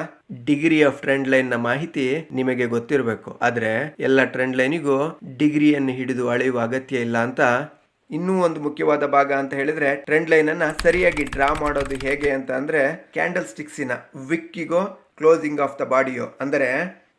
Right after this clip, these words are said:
ಹೈ ಅಥವಾ ಲೋ ಪಾಯಿಂಟ್ ನಿಂದಲೋ ಅಥವಾ closing of the candlesticks ಬಾಡಿಯೋ ಅನ್ನೋದು. ಯಾಕೆ ಅಂದ್ರೆ, ಇದು ಚರ್ಚೆಗೆ ಬರುವಂತಹ ವಿಷಯವಾಗಿದ್ದು, ಅನುಭವದಲ್ಲಿ ಮಾಹಿತಿಗೋಸ್ಕರ ಹೇಳೋದಾದ್ರೆ, ಲೋ ಡಿಗ್ರಿ ಟೈಮ್ ಫ್ರೇಮ್‌ನಲ್ಲಿ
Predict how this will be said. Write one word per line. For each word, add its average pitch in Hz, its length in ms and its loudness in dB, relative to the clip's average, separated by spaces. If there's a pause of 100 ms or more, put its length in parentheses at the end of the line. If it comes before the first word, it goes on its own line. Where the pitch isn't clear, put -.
ಹೈ 185 200 0
ಅಥವಾ 135 440 -4 (280)
ಲೋ 165 180 4
ಪಾಯಿಂಟ್ 151 520 -4
ನಿಂದಲೋ 147 400 0
ಅಥವಾ 156 800 -4 (100)
closing 156 340 6
of 151 160 0
the 147 200 0 (400)
candlesticks 151 640 -2
ಬಾಡಿಯೋ 139 360 2
ಅನ್ನೋದು. 127 480 -4
ಯಾಕೆ 135 260 0
ಅಂದ್ರೆ, 143 500 -2 (360)
ಇದು 147 540 -4 (240)
ಚರ್ಚೆಗೆ 165 460 -4
ಬರುವಂತಹ 151 500 -2
ವಿಷಯವಾಗಿದ್ದು, 143 880 0
ಅನುಭವದಲ್ಲಿ 143 800 -2
ಮಾಹಿತಿಗೋಸ್ಕರ 151 720 -2
ಹೇಳೋದಾದ್ರೆ, 135 840 -2 (220)
ಲೋ 147 300 2
ಡಿಗ್ರಿ 156 300 -2
ಟೈಮ್ 143 260 -2
ಫ್ರೇಮ್‌ನಲ್ಲಿ 131 540 -4